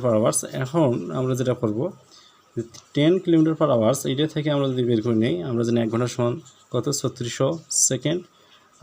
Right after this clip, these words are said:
আর এখানে আওয়ারের বিষয়টা, এ,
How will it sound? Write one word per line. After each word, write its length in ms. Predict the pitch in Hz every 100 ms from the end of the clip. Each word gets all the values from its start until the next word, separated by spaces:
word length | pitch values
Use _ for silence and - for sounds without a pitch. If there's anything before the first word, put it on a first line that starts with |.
| 107
আর 260 | 101 101 101
এখানে 200 | 104 123 120 123
আওয়ারের 280 | 113 113 123 117
বিষয়টা, 400 | - 123 117 139 160 - _ - - _
এ, 40 | -